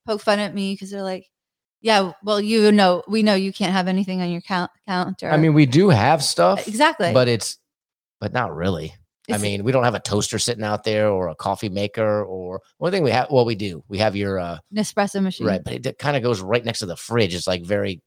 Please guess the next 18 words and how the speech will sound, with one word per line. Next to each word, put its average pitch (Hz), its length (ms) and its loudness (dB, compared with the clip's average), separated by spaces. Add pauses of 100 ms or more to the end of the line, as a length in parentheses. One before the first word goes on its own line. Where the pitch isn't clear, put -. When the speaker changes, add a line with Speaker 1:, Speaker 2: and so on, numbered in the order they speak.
(100)
Speaker 2:
it 104 140 -10
almost, 107 280 -4
it's 101 160 -6
very 107 220 -2
sleek. 95 560 -6
I - 60 -20
don't - 80 -14
Speaker 1:
Exactly. 196 420 2
Speaker 2:
like 180 160 4
a 170 60 -2
lot 170 120 4
of 147 60 0
fucking 151 240 -4
clutter, - 400 -2
so - 160 0
I 104 60 6
Speaker 1:
Me - 20 6
Speaker 2:
like 214 180 4